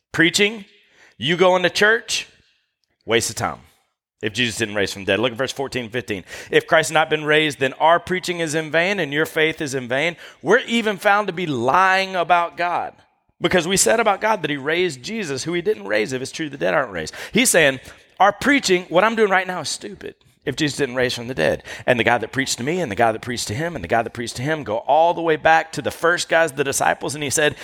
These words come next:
"And those guys started out lying about Jesus." So the whole thing is useless if he didn't raise from the dead.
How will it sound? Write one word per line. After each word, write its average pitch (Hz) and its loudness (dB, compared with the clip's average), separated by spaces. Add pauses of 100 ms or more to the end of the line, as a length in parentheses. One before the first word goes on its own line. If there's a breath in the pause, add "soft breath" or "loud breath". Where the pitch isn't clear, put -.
(160 loud breath)
"And 135 2
those 202 2
guys 151 -4 (340)
started 175 2
out 196 2
lying 139 4
about 214 0
Jesus." 262 -6 (460)
So 180 0
the 190 4
whole 214 2
thing 208 -4
is 147 -4
useless 202 -4
if 131 0
he 131 -6
didn't 127 -6
raise 120 -4
from 104 -14
the 104 -10
dead. 180 -2